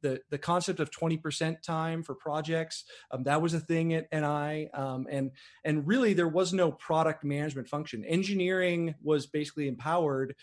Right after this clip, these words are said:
"Hey, you guys are the smart technologists we hired. You guys figure out what to build for other smart engineers like yourselves." So as I moved in engineering management,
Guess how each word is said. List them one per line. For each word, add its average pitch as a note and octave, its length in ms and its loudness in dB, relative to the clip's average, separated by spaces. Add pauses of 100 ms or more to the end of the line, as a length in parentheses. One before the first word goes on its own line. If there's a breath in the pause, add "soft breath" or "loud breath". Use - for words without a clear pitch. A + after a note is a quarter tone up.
(380 loud breath)
"Hey, G#3+ 160 6
you D#3 180 2
guys E3 260 4
are D#3 60 0
the D3+ 80 0
smart D3 340 -2
technologists C3+ 560 -4
we C#3 80 -4
hired. B2+ 480 -4 (300)
You C#3 140 -2
guys D#3 320 2
figure C3+ 320 -2
out C3 220 -2
what C3+ 160 -4
to C#3+ 80 -4
build C#3 340 0
for D3 260 -2
other C#3 180 0
smart C3 280 -4
engineers B2+ 420 -6
like A#2+ 160 -8
yourselves." C3 480 2 (800 soft breath)
So G3 160 0
as A#3+ 220 8
I B3+ 60 10
moved G#3 220 4
in F3+ 120 4
engineering F3 520 2
management, C#3+ 540 0